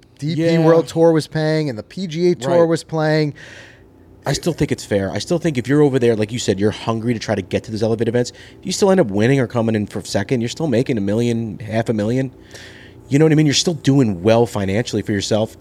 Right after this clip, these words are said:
Speaker 2: and you're getting it. So I think, like, they don't need to really pump it up.
Speaker 1: I, you know,
Speaker 2: If
Speaker 1: I
Speaker 2: anything, it doesn't even need to be that much money because it's, you're playing to get onto the big tour.
Speaker 1: It's, yeah, in a
Speaker 2: It's
Speaker 1: lot.
Speaker 2: almost like, but now the P G A Tour's become like, an, a Corn Ferry Part Two.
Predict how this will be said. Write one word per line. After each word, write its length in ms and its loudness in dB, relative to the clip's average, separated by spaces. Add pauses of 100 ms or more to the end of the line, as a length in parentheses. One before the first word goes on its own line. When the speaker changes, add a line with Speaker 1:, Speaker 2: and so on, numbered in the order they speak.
Speaker 2:
and 220 -4
you're 100 -2
getting 260 -2
it. 100 -10
So 100 -2
I 80 2
think, 200 -4
like, 280 0 (400)
they 140 0
don't 160 2
need 220 -4
to 80 -6
really 200 -6
pump 300 -14
it 80 -8
up. 180 -10
Speaker 1:
I, 220 -8
you 120 -2
know, 140 2
Speaker 2:
If 100 0
Speaker 1:
I 40 4
Speaker 2:
anything, 260 2
it 460 -20
doesn't 160 -6
even 240 -4
need 220 -6
to 40 -12
be 120 -6
that 180 -6
much 200 -8
money 280 -10
because 320 -10 (340)
it's, 260 -4 (160)
you're 140 2
playing 300 0
to 80 -4
get 100 0
onto 200 -2
the 60 -8
big 200 -2
tour. 260 -10 (300)
Speaker 1:
It's, 280 -10
yeah, 280 -4 (100)
in 60 -4
a 20 -2
Speaker 2:
It's 100 0
Speaker 1:
lot. 60 4
Speaker 2:
almost 240 0
like, 160 2
but 100 -4
now 160 -2
the 100 -4
P 120 -8
G 100 -4
A 40 -4
Tour's 160 -6
become 260 -12
like, 160 -12 (160)
an, 100 -12
a 40 -8
Corn 240 -10
Ferry 200 -10
Part 220 -16
Two. 360 -14